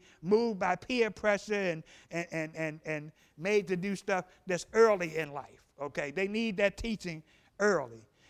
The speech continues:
We need fathers who are willing to sacrifice some success and prestige in business to spend some time with their children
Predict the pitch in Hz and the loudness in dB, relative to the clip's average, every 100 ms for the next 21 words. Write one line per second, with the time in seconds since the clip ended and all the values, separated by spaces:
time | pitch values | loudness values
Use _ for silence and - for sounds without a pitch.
0 | - 208 240 240 233 - 247 254 247 214 | -6 -2 0 0 0 2 6 6 6 4
1 | 220 214 - _ _ 233 214 185 185 247 | 0 -2 -12 _ _ 2 4 4 4 2
2 | 240 208 220 190 - 269 285 220 208 196 | 2 -2 -4 -4 0 2 2 -4 0 2
3 | 170 180 - _ _ _ - 220 202 - | 2 0 -10 _ _ _ -6 -2 -2 -4
4 | 180 - - 254 262 - - - - 180 | -6 -4 2 4 4 -2 -18 -10 -8 -6
5 | - 269 - - 254 226 185 196 175 170 | 0 0 0 -2 -2 -2 -4 -4 -2 0
6 | 285 202 170 175 - - - 185 - 269 | 0 0 -4 -6 -16 -6 -4 0 0 0
7 | 262 226 226 214 240 214 202 196 196 185 | -2 -4 -6 -2 0 0 0 -4 -4 -6
8 | - - 302 226 175 185 | -6 -4 -2 0 -2 -6